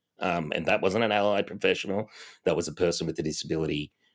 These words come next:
um, what we would probably say at the, the, either the planning phase, um, wh-, who saw more than just the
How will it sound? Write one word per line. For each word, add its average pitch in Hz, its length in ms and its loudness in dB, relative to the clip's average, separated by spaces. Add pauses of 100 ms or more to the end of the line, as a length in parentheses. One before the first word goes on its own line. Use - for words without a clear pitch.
(180)
um, 76 260 -2
what 85 240 4
we 95 80 4
would 80 200 -2
probably 78 460 0
say 78 280 2
at - 100 -6
the, - 60 -20 (280)
the, - 220 0
either 85 180 0
the 80 100 -4
planning 98 440 0
phase, 78 540 0 (100)
um, 73 420 -6 (480)
wh-, - 200 -4
who 82 420 0 (220)
saw 92 760 4 (720)
more 101 400 6
than 90 400 2
just 85 340 2
the 82 460 -2